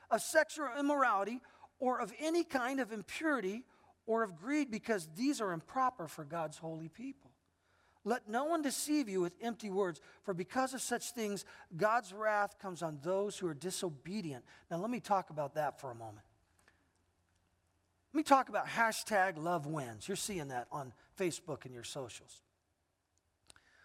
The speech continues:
Who gets to define what love is? The Bible says that God is love and love never fails. The Bible says that God doesn't want anyone to die in their sin, that he sent Jesus that they might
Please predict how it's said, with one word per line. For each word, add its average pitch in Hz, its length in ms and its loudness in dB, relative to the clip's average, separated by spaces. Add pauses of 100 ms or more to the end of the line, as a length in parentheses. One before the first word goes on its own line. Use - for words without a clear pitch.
(180)
Who 349 160 6
gets 339 220 -2
to 240 100 -4
define 170 480 -2
what 135 160 -8
love 117 260 -6 (100)
is? - 240 -20 (1900)
The 175 60 -4
Bible 240 260 4
says 196 500 -2 (140)
that 147 140 -8
God 175 280 2
is 254 140 -6
love 170 320 0
and 156 180 -6
love 156 160 -2
never 156 240 -6
fails. 135 460 -10
The - 80 -6
Bible 247 320 4
says 185 400 0 (320)
that 180 140 -4
God 226 260 4
doesn't 208 260 -4
want 196 220 -4
anyone 254 580 0 (140)
to 180 400 -2
die 202 300 2
in 254 160 -4
their 226 100 2
sin, 180 320 -2
that 165 100 -2
he 165 60 -2
sent 190 260 -6
Jesus 233 440 -2
that 185 180 -6
they 180 140 -2
might 175 200 -4